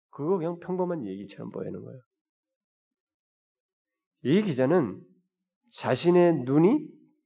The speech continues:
근심으로 말미암아 쇠하다 그랬습니다.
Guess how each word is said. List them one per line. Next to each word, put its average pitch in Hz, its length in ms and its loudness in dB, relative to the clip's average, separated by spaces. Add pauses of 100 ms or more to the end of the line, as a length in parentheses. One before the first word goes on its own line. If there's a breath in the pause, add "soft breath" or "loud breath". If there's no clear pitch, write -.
근심으로 233 760 2
말미암아 196 640 0
쇠하다 - 680 -10 (220)
그랬습니다. - 460 -16